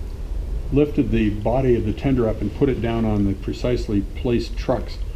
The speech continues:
And, uh, the, the body of the tender was in the air for only twenty-four minutes. We caught it on the first try.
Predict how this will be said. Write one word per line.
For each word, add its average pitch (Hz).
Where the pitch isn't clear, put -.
And, 104
uh, 95
the, -
the 104
body 120
of 104
the 104
tender 113
was 98
in 104
the 101
air 101
for -
only 104
twenty-four 104
minutes. 95
We 104
caught 104
it 117
on 107
the 101
first 113
try. 101